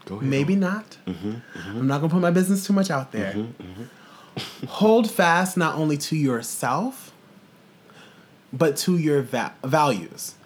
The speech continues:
Speaker 1: Amen.
Speaker 2: And when you're intentional about what you want, I'm gonna take that a step further and really encourage people who are anticipating, who identify as Black gay men, um, whether you are out, closeted, or in between, don't make your pursuit a gay thing.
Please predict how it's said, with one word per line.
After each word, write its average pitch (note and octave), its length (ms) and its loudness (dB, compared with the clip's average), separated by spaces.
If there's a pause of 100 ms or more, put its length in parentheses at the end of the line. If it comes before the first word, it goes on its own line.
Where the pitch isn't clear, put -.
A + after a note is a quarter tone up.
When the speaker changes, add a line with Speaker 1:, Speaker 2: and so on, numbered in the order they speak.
Speaker 1:
Amen. E2+ 260 -2
Speaker 2:
And F3 200 6
when F#3 140 6
you're G#3+ 140 6
intentional F#3+ 720 2
about D3+ 580 2
what C#3+ 300 0
you D#3 80 4
want, C#3+ 260 2
I'm G#3+ 120 6
gonna D#4+ 180 4
take G#3 200 4
that D#3+ 120 4
a D3 40 0
step C#3+ 220 0
further D3 300 4
and C#3 260 2
really D3+ 360 2
encourage E3 560 0
people C#3+ 280 0
who D3 160 2
are C3 80 2
anticipating, B2+ 640 -4
who C#3 140 0
identify B2 420 -2
as A2+ 120 -6
Black A#2 280 -4
gay B2 160 -2
men, A2+ 380 -4 (440)
um, C3+ 320 4
whether C#3+ 240 4
you C#3 260 4
are A#2 240 2
out, D3+ 480 0 (400)
closeted, C#3 720 0 (140)
or C3 100 -2
in B2 220 -2
between, B2 540 -2 (2500)
don't G3+ 300 4
make G#3 360 2
your E3+ 140 4
pursuit D3 560 -2
a B2+ 60 -2
gay A2 220 -4
thing. - 280 -18